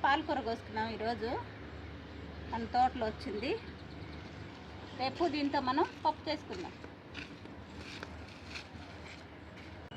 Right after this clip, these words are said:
చిన్న మొక్క ఈ మందారము, ముద్ద మందారం చూడండి ఎన్ని పువ్వులు వచ్చినాయో. రీసెంట్గా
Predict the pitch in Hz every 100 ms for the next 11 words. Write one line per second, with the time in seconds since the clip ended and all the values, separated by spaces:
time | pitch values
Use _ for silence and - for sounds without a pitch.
0 | - 381 1077 - - 453 - - - 381
1 | - - - 294 285 - - - - -
2 | - - - - - - - - - 285
3 | 294 349 311 294 - 320 320 392 370 294
4 | 254 262 285 269 233 254 311 330 226 240
5 | 262 247 226 226 226 214 214 220 311 285
6 | 240 269 - 277 285 269 254 254 226 226
7 | 294 403 - - - - - - - -
8 | 226 247 247 269 262 -